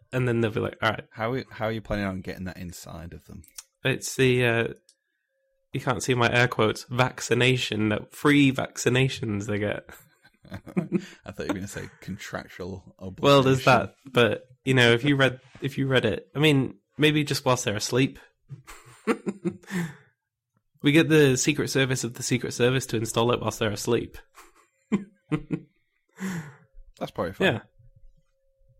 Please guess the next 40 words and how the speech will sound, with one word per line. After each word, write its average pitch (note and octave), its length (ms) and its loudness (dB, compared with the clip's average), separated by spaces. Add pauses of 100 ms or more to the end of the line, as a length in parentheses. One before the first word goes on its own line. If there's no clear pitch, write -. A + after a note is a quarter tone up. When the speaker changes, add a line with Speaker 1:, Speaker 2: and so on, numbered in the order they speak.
(360)
Speaker 1:
Yeah. A#2 360 2
Um. A2 240 -4 (1120)
Speaker 2:
So A#2+ 140 -4
how C3 240 -4
does A#2+ 180 -8
that? - 200 -12
So G#2+ 280 -4 (220)
basically, G2+ 600 -4
we're F2 360 -8 (1000)
just - 180 -10
extending F2+ 640 -8
our D#3+ 120 2
Speaker 1:
Uh, F2 40 -8
Speaker 2:
idea F2+ 460 -10
of F#2+ 160 -14
we're F2 120 -8
gonna F#2 260 -6
never F#2 380 -6
pay F2 260 -4
people, E2+ 340 -12
but - 200 -16
that E2+ 120 -14
means F2 220 -14
we F2 100 -16
can - 160 -18
probably F2+ 220 -16
get - 180 -20
some - 140 -18
pretty - 340 -10
good E2 320 -16 (100)
people - 360 -16
to - 80 -20
protect. - 420 -20
Speaker 1:
Well, B2+ 180 2
yeah, B2 260 6
but C#3+ 180 4
it's C#3+ 80 2
kind D3+ 260 4
of C#3+ 120 2
like C#3+ 200 0